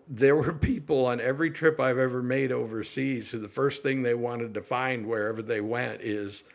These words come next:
a hamburger, <laughs> you know, because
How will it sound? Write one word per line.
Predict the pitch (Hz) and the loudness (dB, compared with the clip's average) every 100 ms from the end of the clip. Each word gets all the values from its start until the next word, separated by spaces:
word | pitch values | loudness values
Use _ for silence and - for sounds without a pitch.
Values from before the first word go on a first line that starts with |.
| - - - | -20 -20 -10
a | 95 | -4
hamburger, | 117 127 110 95 60 50 _ _ _ - | -2 -2 -2 -4 -6 -18 _ _ _ -14
<laughs> | - - _ _ _ - | -14 -14 _ _ _ -2
you | 151 | 0
know, | 156 - 165 - - - - - - | 0 -2 -4 -8 -16 -20 -16 -14 -4
because | 156 147 180 175 147 | 0 4 6 6 4